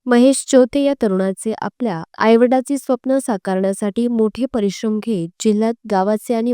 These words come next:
आईवडिलांचे नाव मोठे केले आहे. महेश चौथेने शहागड या छोट्याशा गावात पहिली ते दहावी पर्यंत शिक्षण घेतले. पुढील शिक्षणासाठी छत्रपती संभाजीनगर येथील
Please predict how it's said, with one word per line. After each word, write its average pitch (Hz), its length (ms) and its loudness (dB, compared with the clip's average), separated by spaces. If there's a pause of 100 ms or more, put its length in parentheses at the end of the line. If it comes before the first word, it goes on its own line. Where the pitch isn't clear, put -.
(120)
आईवडिलांचे 254 680 2
नाव 262 180 -2
मोठे 208 340 0
केले 170 180 -4
आहे. 165 280 -6 (300)
महेश 175 340 -4
चौथेने 190 560 -2 (100)
शहागड 254 520 2
या 277 160 2
छोट्याशा 226 560 0
गावात 208 260 2 (180)
पहिली 202 380 2
ते 233 80 2
दहावी 202 300 -2
पर्यंत 226 500 -2
शिक्षण 175 380 -6
घेतले. 165 360 -8 (160)
पुढील 175 220 -2
शिक्षणासाठी 196 720 -6 (100)
छत्रपती 240 480 -4
संभाजीनगर 214 680 -2
येथील 196 360 -4